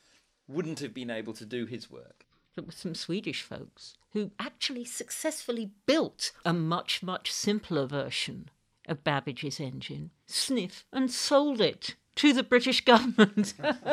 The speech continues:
Speaker 2: <laughs> which Babbage himself, but you, you never hear about them. Babbage lived on in popular culture, as I say, as a sort of a figure of fun. There's a wonderful piece in Punch about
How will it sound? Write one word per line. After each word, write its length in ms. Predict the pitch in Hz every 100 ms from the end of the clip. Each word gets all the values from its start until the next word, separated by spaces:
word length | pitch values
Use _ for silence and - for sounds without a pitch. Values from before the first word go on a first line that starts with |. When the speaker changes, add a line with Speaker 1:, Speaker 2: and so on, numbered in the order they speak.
| -
Speaker 2:
<laughs> 480 | - 349 392 -
which 220 | - 285 -
Babbage 400 | 208 285 370 -
himself, 500 | 302 254 220 220 220 202 - - -
but 200 | 254 247 _
you, 180 | - 202 - _
you 100 | 214
never 260 | 196 127 151
hear 280 | 143 220 240
about 280 | - - -
them. 180 | 131 139 -
Babbage 400 | 202 190 170 -
lived 260 | 180 147
on 300 | 175 185 156 143 - -
in 120 | 180
popular 360 | 208 - 170
culture, 400 | 151 190 196 -
as 100 | 139
I 120 | 160 151
say, 240 | 190 156
as 120 | 190
a 60 | 220
sort 300 | - 262 226
of 80 | 196
a 80 | 202
figure 320 | 233 220 190
of 100 | 185
fun. 300 | - 254 139
There's 160 | 160
a 40 | 196
wonderful 360 | 202 202 202 185
piece 320 | - 170 -
in 80 | 175
Punch 500 | - - 165 - -
about 240 | 165 170